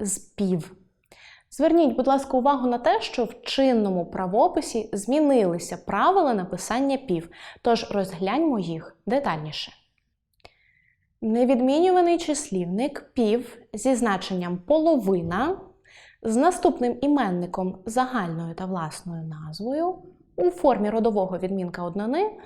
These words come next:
тобто питання «кого?», «чого?», пишемо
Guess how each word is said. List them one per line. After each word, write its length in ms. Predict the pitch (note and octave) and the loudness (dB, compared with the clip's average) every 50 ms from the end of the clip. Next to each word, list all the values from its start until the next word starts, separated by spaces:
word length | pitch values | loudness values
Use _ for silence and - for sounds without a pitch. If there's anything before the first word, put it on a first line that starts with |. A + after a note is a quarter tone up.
| - - - _ | -20 -20 -14 _
тобто 280 | - C#4 C#4 - C#4 C4+ | -2 -2 2 2 0 0
питання 540 | C#4 C#4+ C#4 C#4 B3+ B3 A#3+ A#3+ A#3+ A#3 A#3 - - | 2 -2 0 2 0 0 0 -2 -2 -4 -6 -8 -2
«кого?», 460 | - C4+ B3+ B3+ A#3 G3+ F3+ E3+ - - - | 0 0 0 2 -2 -2 -2 -4 -10 -16 -18
«чого?», 560 | - - B3 A#3 G#3 F#3+ G3 E3+ E3 D#3+ - - _ _ _ _ _ _ _ _ _ _ _ | -8 -4 -2 -2 -2 -2 -4 -6 -6 -8 -12 -18 _ _ _ _ _ _ _ _ _ _ _
пишемо 640 | - A#3+ D4 - - D#4+ C4+ A#3 G3+ E3+ - - | -2 0 0 0 0 0 0 0 0 -2 -4 -6